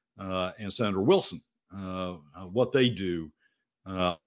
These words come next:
on, uh, on the bill in, uh, Senate Finance. And then, you know, it's gonna be, it's gonna be on the floor, and, uh, there'll be a, a food fight there, uh, no doubt.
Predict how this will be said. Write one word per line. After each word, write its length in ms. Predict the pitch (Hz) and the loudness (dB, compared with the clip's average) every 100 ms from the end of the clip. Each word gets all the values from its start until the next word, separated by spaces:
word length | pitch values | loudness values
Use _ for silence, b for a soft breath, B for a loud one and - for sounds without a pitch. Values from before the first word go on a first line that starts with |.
| - | -12
on, 480 | 107 98 95 92 | -2 2 2 2
uh, 240 | 90 87 87 | 0 0 -2
on 220 | - 101 90 | -4 -4 -2
the 60 | |
bill 400 | 85 95 92 87 - | 0 4 4 2 -2
in, 280 | 92 90 | -4 -2
uh, 120 | 85 82 | -2 -4
Senate 300 | 101 90 85 | -4 -4 -2
Finance. 520 | 98 90 82 - - | -2 -2 -6 -12 -12
And 140 | 92 92 | -4 2
then, 360 | 98 90 87 - _ | 4 4 0 -6 _
you 100 | 87 | -8
know, 80 | |
it's 120 | 76 - | -8 -6
gonna 160 | 90 | -2
be, 300 | 85 85 78 - | 2 2 2 -6
it's 140 | 82 - | -12 -2
gonna 180 | 92 | 0
be 120 | 80 85 | 2 2
on 120 | 80 | 0
the 60 | |
floor, 380 | - 98 87 87 | 0 6 6 6
and, 160 | 78 73 b b b b b b _ | 4 -2 b b b b b b _
uh, 260 | 90 85 82 | -2 2 4
there'll 200 | 87 85 | 4 2
be 220 | 80 82 | 4 2
a, 220 | 80 80 73 82 | 2 0 -4 -14
a 120 | 85 | -14
food 300 | - 95 82 | -2 -2 0
fight 260 | 92 82 85 | -2 -2 0
there, 320 | 85 80 80 - | 0 0 -2 -14
uh, 140 | - 85 | -10 -6
no 180 | 87 85 | -4 0
doubt. 320 | 90 90 | 2 2